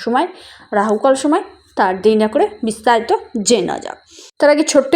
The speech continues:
একটি অনুরোধ, যারা নতুন রয়েছেন ইউনিক অ্যাস্ট্রোলজি চ্যানেলটিকে সাবস্ক্রাইব করুন, লাইক করুন, শেয়ার করুন, ফলো করুন, যাতে প্রত্যেকেই দেখার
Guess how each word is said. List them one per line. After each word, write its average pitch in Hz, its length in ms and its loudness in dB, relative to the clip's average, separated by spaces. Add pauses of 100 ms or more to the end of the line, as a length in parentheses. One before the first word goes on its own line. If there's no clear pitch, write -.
একটি - 220 -8 (260)
অনুরোধ, 262 300 4 (140)
যারা 220 140 4 (100)
নতুন 214 240 0
রয়েছেন 294 260 2 (260)
ইউনিক 370 280 6 (100)
অ্যাস্ট্রোলজি 285 580 -2 (240)
চ্যানেলটিকে 214 500 2 (280)
সাবস্ক্রাইব - 460 -2 (100)
করুন, 285 180 6 (320)
লাইক 262 200 2 (100)
করুন, 285 200 4 (180)
শেয়ার 254 220 2 (100)
করুন, 277 160 4 (140)
ফলো 185 260 2
করুন, 180 140 -8 (440)
যাতে 220 240 2
প্রত্যেকেই 277 440 0
দেখার 294 180 0